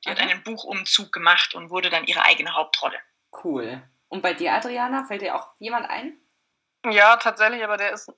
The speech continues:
Speaker 3: so halb geschrieben. Also ich glaube, dass, wenn ich jetzt den Namen sage, dass ich glaube, Anne wird ein verliebtes Seufzen loslassen.
Speaker 2: Mhm.
Speaker 3: Ich glaube, bei mir ist es Damian.
Speaker 1: Ja.
Speaker 3: Aus, ja, ähm, ich hab eine Zeit lang eine, eine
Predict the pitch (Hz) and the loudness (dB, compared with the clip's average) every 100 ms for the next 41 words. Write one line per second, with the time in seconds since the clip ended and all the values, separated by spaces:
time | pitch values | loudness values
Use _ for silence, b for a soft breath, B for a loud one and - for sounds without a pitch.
0 | _ - 190 208 208 190 220 262 - - | _ -18 -4 2 2 6 6 6 0 2
1 | - 208 185 190 185 185 190 196 202 220 | 2 0 -8 -2 0 0 0 6 6 8
2 | 208 202 - - _ _ _ 196 185 214 | 4 2 -4 -20 _ _ _ 0 0 2
3 | 214 208 214 202 190 220 226 208 202 196 | 0 0 0 6 8 8 6 6 6 4
4 | 196 - - 190 190 196 180 - 180 196 | -2 -4 2 4 6 4 2 6 6 6
5 | 208 196 196 180 185 - 214 202 208 - | 0 -2 4 4 4 -4 -8 -6 -8 -4
6 | - 170 214 - - 208 170 175 185 170 | 4 4 4 -2 -8 -8 -6 -4 -2 4
7 | 170 170 185 214 220 B B B B _ | 4 2 -6 -6 -10 B B B B _
8 | - - - 196 185 226 220 214 214 220 | -8 -8 2 8 8 10 6 4 -4 -6
9 | - 220 - 196 254 214 151 151 170 _ | -6 -2 6 6 6 -2 -4 -4 -10 _
10 | _ _ _ 494 453 381 - 330 349 - | _ _ _ -4 6 8 8 4 0 2
11 | - 226 220 214 226 233 190 - 202 202 | 6 6 6 6 8 8 6 2 0 0
12 | 202 202 190 226 - 214 208 202 220 220 | -6 -6 4 4 4 -10 2 6 6 4
13 | 226 196 202 202 196 196 - _ - 190 | 2 2 2 2 0 -2 -4 _ 2 4
14 | 196 | 2